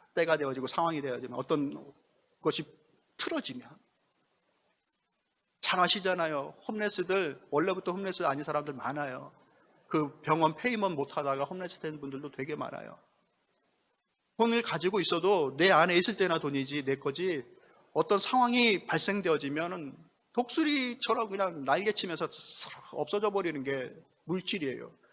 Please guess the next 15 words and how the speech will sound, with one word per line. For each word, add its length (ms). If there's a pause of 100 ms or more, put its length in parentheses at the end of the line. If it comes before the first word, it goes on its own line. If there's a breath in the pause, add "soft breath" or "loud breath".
그거 260
내 160
중심으로 520
살고 320
있다가 640 (800)
그 80
내 160
중심에 380
있던 180
그 140
돈이 180
없어져 320
버리면 300
어떻게 240
알겠습니까? 640